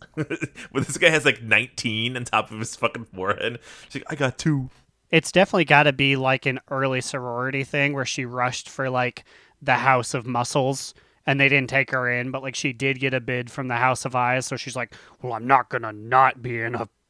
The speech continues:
Speaker 2: sorority."
Speaker 1: Fuck it, I'm in. I also saw another YouTube comment that was like, Wait a minute. "Are they just making her Garona?" And I was like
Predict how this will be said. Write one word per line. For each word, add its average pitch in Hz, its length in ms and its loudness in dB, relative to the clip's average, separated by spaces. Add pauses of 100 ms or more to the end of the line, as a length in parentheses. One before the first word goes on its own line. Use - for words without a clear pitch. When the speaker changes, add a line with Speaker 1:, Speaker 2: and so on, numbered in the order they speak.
(380)
Speaker 2:
sorority." 120 880 0 (340)
Speaker 1:
Fuck - 240 0
it, 80 120 0
I'm 101 260 0
in. 104 440 -4 (500)
I 120 100 4
also 165 240 0
saw 240 440 0 (160)
another 107 440 -2
YouTube 165 420 -8
comment 170 580 -4
that 82 160 -4
was 113 240 -8
like, 101 320 -2
Wait 113 240 4
a 92 40 -4
minute. 65 360 -10 (540)
"Are 113 60 4
they 147 160 -2
just 415 240 0
making 151 320 -4
her 139 180 -4
Garona?" 107 760 -4 (300)
And 113 140 0
I 120 60 4
was 123 220 -4
like 110 320 -2